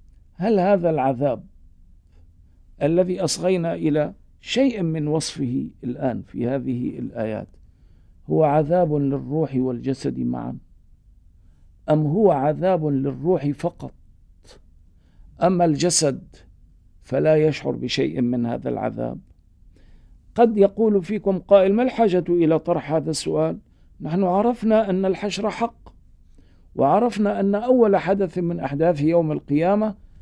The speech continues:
هي، هو رجوع الأرواح إلى أجسادها، وتبين لنا ذلك بدقائق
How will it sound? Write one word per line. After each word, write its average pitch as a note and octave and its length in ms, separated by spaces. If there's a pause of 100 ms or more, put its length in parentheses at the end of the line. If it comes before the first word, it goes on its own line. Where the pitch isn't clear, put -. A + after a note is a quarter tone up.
(340)
هي، G#3+ 340 (200)
هو E3+ 220 (380)
رجوع E3+ 540
الأرواح D#3+ 680
إلى F3+ 440
أجسادها، F3+ 680 (800)
وتبين G#3 580
لنا G3 340
ذلك G3 640 (480)
بدقائق D#3 640